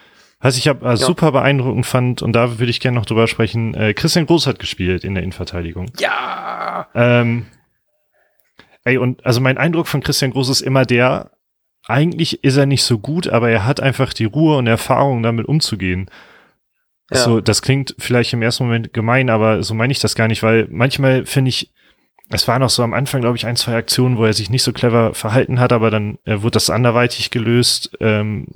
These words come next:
Speaker 1: wegen einem Aspekt, wo, den ich gleich auch noch erwähnen will. Ähm, aber dann hat er halt auch manchmal das, wo ich mir vorstellen,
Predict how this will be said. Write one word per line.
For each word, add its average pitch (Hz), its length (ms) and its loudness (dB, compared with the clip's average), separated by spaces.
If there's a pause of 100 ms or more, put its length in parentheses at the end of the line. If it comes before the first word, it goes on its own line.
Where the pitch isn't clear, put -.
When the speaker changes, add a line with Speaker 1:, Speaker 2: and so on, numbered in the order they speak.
(180)
Speaker 1:
wegen 110 420 -6
einem 101 80 -2
Aspekt, - 400 -2
wo, 110 160 -2
den 110 200 -6
ich 104 80 -6
gleich 131 240 0
auch - 60 -4
noch 156 120 4
erwähnen 127 260 2
will. 131 120 2 (300)
Ähm, 123 420 2 (1200)
aber 117 380 -2 (420)
dann 135 300 2
hat 131 180 2
er 131 180 2
halt 123 120 2
auch 110 120 0
manchmal 127 340 0
das, - 460 -2 (100)
wo 110 280 -4
ich 123 120 -2
mir 113 80 -2
vorstellen, 143 640 0